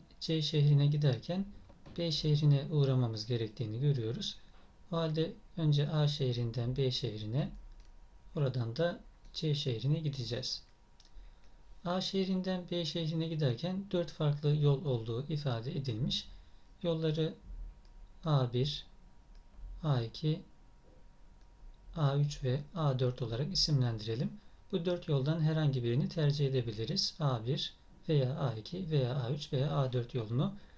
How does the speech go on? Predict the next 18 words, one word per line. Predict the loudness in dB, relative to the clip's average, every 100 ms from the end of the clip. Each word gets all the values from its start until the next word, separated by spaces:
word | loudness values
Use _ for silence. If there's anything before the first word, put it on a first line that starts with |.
| -20 -6
O | 0
halde | 2 0 -2
burada | 0 0 2
dört | 2 0
farklı | -2 -6 -6 -2
durum | 0 0 2
var. | 0 -2 -10 -20 -20 -20 -20 -20 -4
B | 2 2
şehrinden | 2 0 0 -2 -2 -2
C | 0 0
şehrine | 2 2 2 0
giderken | 0 0 0 -2 -2
üç | -4 -2
farklı | -2 0 0
yol | 0 0
olduğu | -2 -2 -4 -4
ifade | -4 -2 -2 -2 -4 -6 -12 -20 -20 -20 -20 -20 -20 -20 -6
edildi. | -2 0 0 0 -2 -2